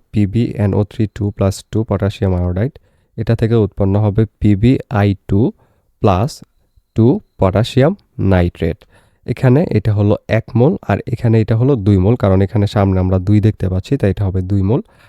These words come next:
আর এখানে কোনো সংখ্যা নাই, মানে হলো এক মোল আছে। আর এই যে পিবিআই টু, এটা হলো হলুদ অধক্ষেপ। আর এখানে যেই সংখ্যাগুলো দেওয়া আছে, এখান থেকে আমরা, আহ, সূত্র বসাবো। এ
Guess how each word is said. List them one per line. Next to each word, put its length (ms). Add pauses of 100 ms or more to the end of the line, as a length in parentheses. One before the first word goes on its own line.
(100)
আর 100
এখানে 240
কোনো 180
সংখ্যা 360
নাই, 120
মানে 220
হলো 220 (320)
এক 260
মোল 180
আছে। 300 (500)
আর 80 (140)
এই 140
যে 140
পিবিআই 560
টু, 220
এটা 200
হলো 280 (400)
হলুদ 400
অধক্ষেপ। 500 (600)
আর 160
এখানে 440
যেই 320
সংখ্যাগুলো 560
দেওয়া 220
আছে, 180
এখান 180
থেকে 220
আমরা, 400
আহ, 120
সূত্র 480
বসাবো। 500 (460)
এ 260